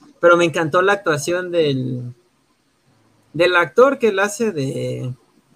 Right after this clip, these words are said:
de Homero Adams en Los Locos Adams.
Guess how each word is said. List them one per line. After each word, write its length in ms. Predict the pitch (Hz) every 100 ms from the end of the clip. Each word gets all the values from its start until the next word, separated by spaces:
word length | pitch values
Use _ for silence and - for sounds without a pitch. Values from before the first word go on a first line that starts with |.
| _ _ - -
de 260 | 135 135 135
Homero 280 | 156 175 170
Adams 440 | 170 220 262 -
en 280 | 143 135 131
Los 120 | 131
Locos 260 | 131 160 156
Adams. 260 | 165 208